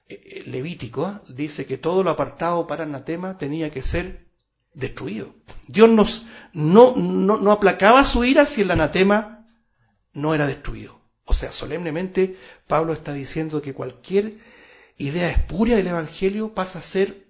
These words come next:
un anatema. Es serio lo que estamos tratando, hermanos. No podemos enseñar otra cosa. No podemos conciliar ideas.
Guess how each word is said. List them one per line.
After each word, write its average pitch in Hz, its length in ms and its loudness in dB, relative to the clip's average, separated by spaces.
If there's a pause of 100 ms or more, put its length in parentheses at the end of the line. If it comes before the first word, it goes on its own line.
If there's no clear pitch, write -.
(140)
un 151 160 -8
anatema. 156 720 -10 (1040)
Es - 100 -4
serio 269 300 0
lo 143 100 2
que 135 80 -6
estamos 147 320 -6
tratando, 156 400 -6
hermanos. - 460 -16 (720)
No 208 160 2
podemos 277 400 4
enseñar 135 360 -6
otra 127 240 -14
cosa. - 320 -18 (1120)
No 180 120 -2
podemos 262 420 6
conciliar 190 560 2
ideas. 170 720 -2